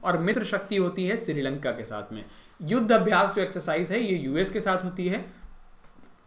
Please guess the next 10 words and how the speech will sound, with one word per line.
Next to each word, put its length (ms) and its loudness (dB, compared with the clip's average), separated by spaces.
भारत 380 6
और 80 8
अमेरिका 400 6
द्विपक्षीय 560 2
सैन्य 340 0
सहयोग 360 0
को 100 4
बढ़ाने 480 0
के 120 0
लिए 340 -2